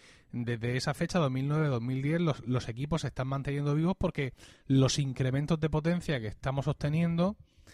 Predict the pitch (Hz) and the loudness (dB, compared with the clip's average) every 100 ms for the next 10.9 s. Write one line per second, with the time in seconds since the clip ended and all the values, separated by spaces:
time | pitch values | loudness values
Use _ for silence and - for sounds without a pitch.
0 | - - - 147 151 165 - 180 165 - | -20 -20 -8 -4 0 2 2 2 2 2
1 | 160 165 170 156 151 156 170 156 139 147 | 0 0 0 0 0 0 0 2 2 0
2 | 160 151 135 143 156 147 131 - 117 120 | -2 -2 -2 0 0 0 -2 -6 -6 -2
3 | 131 139 175 214 - - 120 110 95 104 | 0 0 -2 -6 -12 -8 -4 -4 -4 -4
4 | 101 101 98 104 98 95 175 170 208 147 | -6 -6 -10 -8 -6 -4 -2 0 0 0
5 | 110 - _ 127 - 127 139 151 - 131 | -4 -8 _ -8 -4 -2 2 2 2 0
6 | 135 135 123 - 143 147 180 - 117 107 | 0 -2 -4 -6 -4 -2 -4 -4 -2 -2
7 | - 180 - - - - - - - 123 | -2 -6 -6 -20 -20 -20 -20 -20 -4 0
8 | 120 117 - 131 135 123 127 117 127 117 | 2 2 0 0 -2 -4 -4 -4 -4 -2
9 | 139 160 196 - 131 - 147 127 160 180 | 0 0 0 -2 -2 -2 -4 -2 -2 0
10 | 156 135 135 123 110 107 127 185 139 | 0 0 0 -2 -4 -4 -2 -2 -2